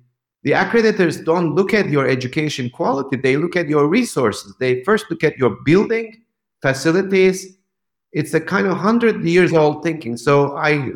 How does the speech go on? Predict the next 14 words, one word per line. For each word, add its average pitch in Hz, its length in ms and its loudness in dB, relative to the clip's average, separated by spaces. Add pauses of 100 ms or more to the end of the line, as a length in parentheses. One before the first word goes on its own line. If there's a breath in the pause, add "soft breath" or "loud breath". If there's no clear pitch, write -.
(120)
realized 180 460 0
that. 110 180 -4
So 147 220 2
f-, - 340 -10 (120)
the 156 100 -8
first 233 280 -2
thing 233 200 -2
I 175 160 2
did 139 240 -2
is, 120 300 -6 (260)
how 117 100 -6
can 233 180 0
I 202 120 2
build 160 720 2